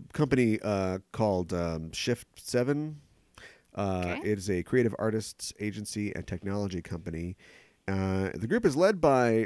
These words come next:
Speaker 1: uh, Amy Pascal, so take that, uh, for what you
Speaker 2: Hmm.
Speaker 1: want.
Speaker 2: Okay.
Speaker 1: But they studied films from two thousand fourteen to two thousand seventeen.
Speaker 2: Okay.
Speaker 1: Which, again,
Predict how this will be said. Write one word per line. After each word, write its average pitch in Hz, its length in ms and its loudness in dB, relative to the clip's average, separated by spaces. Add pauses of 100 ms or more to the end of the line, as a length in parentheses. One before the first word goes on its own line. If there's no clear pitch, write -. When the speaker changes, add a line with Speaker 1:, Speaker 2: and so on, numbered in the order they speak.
Speaker 1:
uh, 95 320 -2
Amy 107 160 0
Pascal, 135 560 0
so 98 180 -4
take - 240 -10
that, 90 240 -6 (140)
uh, 85 420 -12
for - 160 -8
what - 160 -6
you 98 80 -4
Speaker 2:
Hmm. 117 60 0
Speaker 1:
want. 180 280 0 (140)
Speaker 2:
Okay. 226 540 -6
Speaker 1:
But 127 120 2
they 127 120 4
studied 170 340 0
films 151 340 6
from 117 260 2
two - 160 -4
thousand 147 260 0
fourteen 131 400 -2
to 123 40 -4
two 123 120 -8
thousand 120 280 0
seventeen. 95 640 -6 (260)
Speaker 2:
Okay. 202 360 -6
Speaker 1:
Which, 113 160 -6
again, 107 320 0